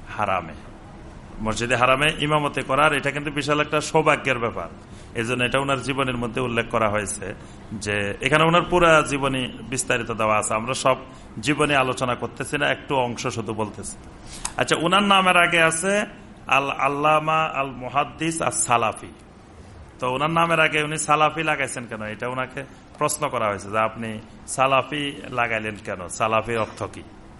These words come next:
তো উনি বলছেন, আহ, উনি উত্তর দিয়েছেন, "হাজিহি তাসমিয়া লাম তারিফিল কুরুনিল উলা।" প্রথম শতাব্দীতে এই সালাফি নামে কোনো নামকরণ হয় নাই। "লাকিন্না লাম্মা জহরাতিল বেদা ওয়া আহলুয়াল, আহ, আল মুদ্দাউন আত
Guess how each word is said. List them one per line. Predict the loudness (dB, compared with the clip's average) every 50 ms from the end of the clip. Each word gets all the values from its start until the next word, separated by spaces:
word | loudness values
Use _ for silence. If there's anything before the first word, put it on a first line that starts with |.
| -20 -20 -18 -18 -18 -18 -18 -18 -14 -6 -2
তো | -2 0
উনি | 2 2 2
বলছেন, | 4 4 2 2 2 2 2 2 2 2 -2 -4
আহ, | -6 -10 -12 -16 -18 -18 -18 -18 -14 -8 -4 0 0 0 0
উনি | 0 -2
উত্তর | -2 -2 0 -2 -2
দিয়েছেন, | 0 0 0 0 0 0
"হাজিহি | 4 6 6 6 6 4 2 0 0 0
তাসমিয়া | -2 0 0 2 2 2 0 -2 0 0 2 4 4 4
লাম | 4 2 0 -2 -2
তারিফিল | -2 0 2 2 2 0 -2 -4 -4 -6 -8 -8 -6 -6
কুরুনিল | -6 -6 -4 -4 -4 -6 -6 -6 -6
উলা।" | -8 -6 -4 -2 0 0 -2 -2 -6 -16 -20 -20 -20 -20 -20 -12 -2 0
প্রথম | 0 2 4 2 2 2 0
শতাব্দীতে | -2 -2 0 2 2 0 0 -2 -6 -6 -4 0 0 2 2 0 0 -4 -8 -8
এই | -6 -6 -4 -4
সালাফি | -2 2 2 4 4 2 2 0 -2 -2
নামে | -2 -2 -2 -2 -4
কোনো | -4 -4 -4 -2
নামকরণ | -2 -2 -2 -2 -4 -6 -4 -2 -2 -2
হয় | -2 -2 -2 -2
নাই। | -2 -6 -12 -12 -14 -14 -16 -16 -18 -20 -14 -4 2
"লাকিন্না | 4 4 4 4 2 0 2 4 4 4 4
লাম্মা | 4 2 2 2 0 0
জহরাতিল | 2 0 0 2 2 2 0 0 -2 -6 -4
বেদা | -2 -2 0 2 4 4 6 4 4 2 -2 -8 -16 -20 -16 -10
ওয়া | -4 -2 0
আহলুয়াল, | 2 2 0 0 0 2 2 2 2 0 -4 -10 -14 -18 -20 -20 -20 -20 -12 -4
আহ, | -2 0 0 2 2 2
আল | 0 0
মুদ্দাউন | 0 -6 -6 -4 -2 -2 0 0 0 0 2 2
আত | 2 0